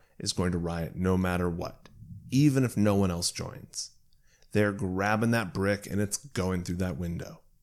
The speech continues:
But the person next to them, with a threshold of one, won't be the first. But as soon as someone else throws a brick and breaks glass,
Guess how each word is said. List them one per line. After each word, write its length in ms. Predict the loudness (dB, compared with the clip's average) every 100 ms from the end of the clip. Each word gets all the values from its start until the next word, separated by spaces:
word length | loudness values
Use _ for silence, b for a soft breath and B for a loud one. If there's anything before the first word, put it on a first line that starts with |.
| -20 -20 _ _ _ _ _ _ _ _
But 120 | -4
the 60 | -4
person 400 | -2 0 2 2
next 240 | 2 0
to 80 | -2
them, 300 | -2 -4 -6 -10 _ -8
with 120 | -4
a 80 | -2
threshold 420 | -2 -2 -2 -4
of 120 | -2
one, 340 | 0 0 -2 -8 _ _ _ _ -6
won't 440 | 2 4 4 0
be 160 | 2 2
the 120 | 2
first. 640 | -2 -4 -4 -6 -10 -10 -16 _ _ _ _ _
But 120 | -4 -2
as 100 | 0
soon 200 | 2 2
as 80 |
someone 260 | 0 0 0
else 280 | 2 2 2
throws 200 | 2 0
a 40 |
brick 320 | -2 -4 -4
and 120 | -6 -4
breaks 260 | -4 -4
glass, 540 | -6 -6 -4 -4 -6